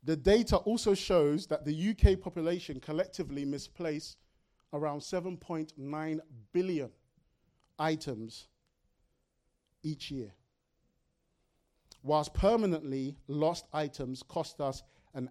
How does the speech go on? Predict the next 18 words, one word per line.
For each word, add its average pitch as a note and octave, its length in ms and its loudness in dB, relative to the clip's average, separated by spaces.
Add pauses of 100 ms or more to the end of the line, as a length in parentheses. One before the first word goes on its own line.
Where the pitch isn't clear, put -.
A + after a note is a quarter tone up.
average C3+ 540 -2
of B2 300 -8
seventy-eight - 1000 -6 (460)
pounds A#2+ 640 -4 (680)
each A#2+ 300 -8
year. G#2+ 220 -6 (1300)
Topping C4 360 6
the A3+ 100 6
list A3 400 0 (180)
of F3 200 0
items F3+ 440 0
lost E3 320 2
at F3 120 0
home E3+ 380 2
each E3+ 260 -8
year, E3 280 0
any E3+ 140 -4
guesses? F3+ 480 -6